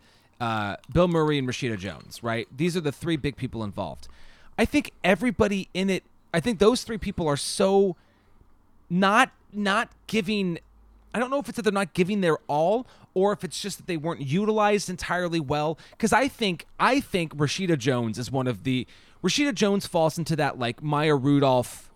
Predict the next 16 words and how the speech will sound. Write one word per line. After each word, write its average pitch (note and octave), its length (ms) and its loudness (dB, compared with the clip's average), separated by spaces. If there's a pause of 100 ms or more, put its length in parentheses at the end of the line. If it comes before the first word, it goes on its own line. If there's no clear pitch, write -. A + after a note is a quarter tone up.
(340)
category C#3+ 500 2
of, B2 140 -4
like, B2+ 220 -4 (400)
um, A#2 360 -2 (500)
actresses F#3+ 460 -2
who E3 60 -2
need E3 160 -4
to C#3+ 60 0
be C#3 200 -2
in B2 80 -2
more A2+ 200 -2
things, G#2+ 380 -10
'cause B2 100 -8
I C3 60 -2
think C3 160 -6
they're, B2 180 -6